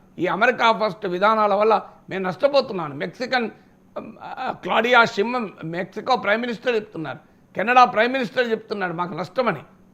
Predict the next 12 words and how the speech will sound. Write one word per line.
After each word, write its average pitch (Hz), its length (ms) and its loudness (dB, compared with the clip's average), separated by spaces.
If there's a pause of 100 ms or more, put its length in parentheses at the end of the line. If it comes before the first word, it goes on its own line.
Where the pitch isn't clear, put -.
కొత్త 214 300 2
ప్రైమ్ 240 160 0
మినిస్టర్ 233 300 -2
కూడా 226 180 4
ఓపెన్గా 247 340 4
చెప్పాడు, - 580 -4
"ఈ 160 40 -4
అమెరికా 226 420 4
ఫస్ట్ 196 280 0
విధానాల 202 460 4
వల్ల 185 180 0
నష్టమని." 160 440 -10